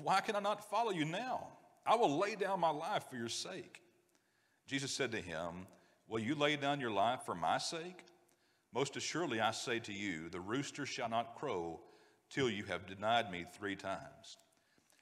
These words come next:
And then Jesus goes in the next sentence in our Bible to say, "Let not your heart be troubled." And what's interesting about this is Jesus is indeed troubled.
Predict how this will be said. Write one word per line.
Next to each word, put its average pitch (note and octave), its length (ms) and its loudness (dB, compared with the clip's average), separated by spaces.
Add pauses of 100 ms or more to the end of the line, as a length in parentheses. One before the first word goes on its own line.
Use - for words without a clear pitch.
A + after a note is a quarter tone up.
And A#2+ 160 -14
then E3+ 260 -4
Jesus A#2 360 -6
goes G2 480 -4
in G2 100 -10
the G2 80 -12
next - 540 -4
sentence A2+ 440 -6
in F#2+ 120 -6
our A#2+ 180 4
Bible G2 420 2
to A#2 140 -10
say, D3 240 -4
"Let B2+ 300 0
not C3 240 -2
your A#2+ 100 -8
heart A2+ 240 0
be G#2 80 -8
troubled." G#2+ 320 -6
And G2+ 60 -8
what's B2 160 -8
interesting F3+ 500 -4
about G#2+ 320 -4
this F#2 340 -6
is F2 360 -8 (440)
Jesus C3+ 540 -4
is C3+ 100 -8
indeed A#2+ 540 -4
troubled. F2 480 -6